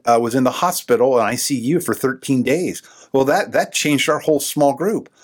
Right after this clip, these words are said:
And our small group rang in twenty twenty in a hospital waiting room, because we got kicked out of his room, uh, but in a hospital room, uh, waiting room, because,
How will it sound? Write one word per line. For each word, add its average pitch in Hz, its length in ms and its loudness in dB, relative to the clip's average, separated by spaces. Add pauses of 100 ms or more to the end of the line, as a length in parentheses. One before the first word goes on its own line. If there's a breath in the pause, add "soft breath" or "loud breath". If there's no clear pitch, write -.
(300 soft breath)
And 131 480 0
our 139 160 2
small 170 360 0
group 180 400 0
rang 135 440 0
in 143 420 0
twenty 156 460 -2
twenty 170 540 -2 (400 soft breath)
in 135 320 2
a 120 160 -2
hospital 156 580 0
waiting 151 320 0
room, 127 180 -2
because - 300 -6
we 98 80 -4
got 92 160 -2 (140)
kicked - 220 -6
out 85 120 -2
of 87 80 -8
his 90 160 -8
room, 131 220 -2 (300 loud breath)
uh, 127 360 2
but 135 220 0
in 131 160 0
a 123 60 0
hospital 143 520 0
room, 127 360 0 (260 loud breath)
uh, 127 280 4
waiting 185 360 0
room, 131 200 2
because, 143 580 0